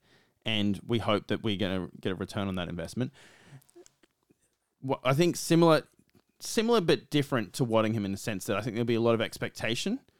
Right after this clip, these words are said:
on Kuol because of the success of Garang for him to also succeed. And I hope that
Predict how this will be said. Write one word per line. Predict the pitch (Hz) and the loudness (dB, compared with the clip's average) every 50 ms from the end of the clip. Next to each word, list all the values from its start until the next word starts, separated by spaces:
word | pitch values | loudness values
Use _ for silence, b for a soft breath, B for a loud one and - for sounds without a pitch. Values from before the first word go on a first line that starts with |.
| _ _ _ _ _ _ - | _ _ _ _ _ _ -2
on | 120 110 107 104 101 98 - - - | 0 0 0 0 -2 -2 -4 -8 -6
Kuol | - 147 127 110 104 104 117 123 - | -2 0 2 4 4 2 2 0 0
because | - 123 - - 143 139 139 139 - - | -2 -4 -2 0 2 2 2 0 -2 -6
of | - 113 110 - | -10 -10 -12 -12
the | 98 | -12
success | - - 107 - - - 110 101 - - 110 | -10 -10 -10 -10 -8 -6 -6 -6 -6 -8 -10
of | 87 - _ | -10 -10 _
Garang | - 110 95 90 87 85 92 104 139 156 - _ _ _ _ _ _ _ _ _ _ _ _ _ _ _ _ _ - | -6 -4 -4 -4 -4 -6 -4 -6 -6 -6 -10 _ _ _ _ _ _ _ _ _ _ _ _ _ _ _ _ _ -16
for | - - 123 | -8 -4 -4
him | 113 - - 127 123 123 120 | -4 -2 0 2 2 2 2
to | - - - | 0 -2 -4
also | - 104 110 117 120 - - 131 110 101 92 82 | -2 0 0 0 0 0 2 2 2 2 0 -2
succeed. | - - - 107 - - - - 104 92 95 117 151 175 - _ _ _ _ _ _ _ _ _ _ _ _ _ _ _ 117 | -6 -8 -10 -10 -10 -10 -10 -6 -4 -4 -4 -4 -4 -6 -10 _ _ _ _ _ _ _ _ _ _ _ _ _ _ _ -4
And | 113 117 113 113 110 110 - - - - | -2 0 0 0 -2 -2 -4 -8 -10 -6
I | 110 117 | -6 -4
hope | 113 - 143 139 135 - - - | -2 2 4 4 4 4 2 -2
that | 127 110 - | -6 -6 -6